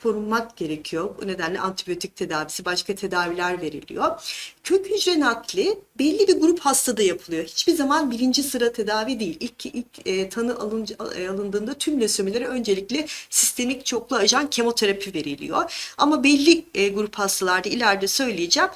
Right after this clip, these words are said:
nakil gerekebiliyor. Ama bu da hastalığın ilk başında olmuyor, sonraki döneminde oluyor. Tabii yeni tedaviler de var. E, özellikle immünoterapi dediğimiz,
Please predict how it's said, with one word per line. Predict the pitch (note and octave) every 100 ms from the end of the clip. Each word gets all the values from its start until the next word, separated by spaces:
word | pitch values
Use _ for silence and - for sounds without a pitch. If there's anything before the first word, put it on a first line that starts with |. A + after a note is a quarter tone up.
| - _
nakil | B3+ B3+ D#4+ C4+
gerekebiliyor. | A#3+ A3 - A3 G3 F#3 D#3+ D4+ G4
Ama | C4+ C#4
bu | C#4+
da | D4
hastalığın | C#4 C4+ C#4 C4 D4+
ilk | C#4+ D4 -
başında | A3+ A3 B3+ C#4 D4+
olmuyor, | A#3+ A#3 F#3+ D#3+
sonraki | E3 A#3 F#3+ F#3+ B3
döneminde | G#3 F#3+ F3+ E3+
oluyor. | D#3 C#3+ - - C#4 - - - -
Tabii | F4 F#4
yeni | C#4 D#4
tedaviler | F4+ D4+ C#4+ D4 C#4+ D#4 E4+ B3+
de | G3
var. | D#3 E4+ - - _
E, | A#3 G#3+
özellikle | - B3 C4 C4+ - C4+ C#4+ -
immünoterapi | A#3+ C4+ C#4 C4+ A3+ G#3 F#3+
dediğimiz, | F3+ F3+ D#3 D#3+ A3+